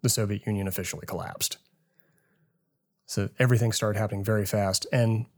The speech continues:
no credit to this movie, I don't think, 'cause they really didn't get it shown in the Soviet Union until middle of eighty-nine, I think. I could be wrong about that. I had, I didn't put it in my notes.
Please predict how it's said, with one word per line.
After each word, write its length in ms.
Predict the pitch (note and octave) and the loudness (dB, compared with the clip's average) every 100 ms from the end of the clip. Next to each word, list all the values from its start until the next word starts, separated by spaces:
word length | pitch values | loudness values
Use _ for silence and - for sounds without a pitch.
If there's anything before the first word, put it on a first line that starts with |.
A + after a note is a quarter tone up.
| _ | _
no 220 | - C#3+ D3 | 6 8 8
credit 340 | - C3 A#2 | 6 6 4
to 100 | - | 0
this 220 | A2+ G#2+ | 0 0
movie, 260 | A#2+ A2 G#2 | 0 0 0
I 80 | G2 | -2
don't 180 | G2 - | -2 -4
think, 340 | A2+ A2+ A2 | -2 -2 -4
'cause 180 | - G#2+ | -6 -4
they 160 | G#2 G2+ - | -4 -6 2
really 240 | C3+ C#3+ | 6 6
didn't 160 | A#2 G#2 | 6 2
get 120 | G#2 | 0
it 80 | G2 | 0
shown 560 | - - G#2+ G#2 G2+ G2 _ - | -2 0 0 0 -2 -4 _ 2
in 140 | C3+ | 4
the 80 | A#2+ | 4
Soviet 320 | - A2+ G#2 | 4 0 -2
Union 320 | G2 G2 G2 | -4 -4 -4
until 480 | G2 F#2+ G#2+ G2 F#2+ - _ _ _ _ | -4 -2 0 2 0 -4 _ _ _ _
middle 400 | - G2+ A2 A#2+ | -4 0 4 4
of 100 | A2 | 4
eighty-nine, 520 | G#2+ G#2+ G#2 G#2 G#2+ A2+ | 4 2 2 4 4 4
I 100 | A#2 | 4
think. 460 | - C3+ C#3 - - - | 6 4 4 -2 -6 -4
I 60 | A#2 | 0
could 160 | A#2 D#3 | 6 8
be 80 | A#2 | 8
wrong 200 | G#2 F#2+ | 4 0
about 220 | D#2+ D2+ | -4 -4
that. 140 | C#2+ | -4
I 80 | F#2+ | -4
had, 160 | G2+ G#2 - - _ _ _ _ _ _ | -4 -8 -12 -20 _ _ _ _ _ _
I 60 | B2+ | 2
didn't 220 | B2+ A#2 | 2 2
put 140 | B2 | 0
it 100 | A2+ | -2
in 100 | G#2+ | -2
my 140 | G#2 G2 | -2 -4
notes. 460 | G2+ G2+ G2+ - | -4 -6 -6 -8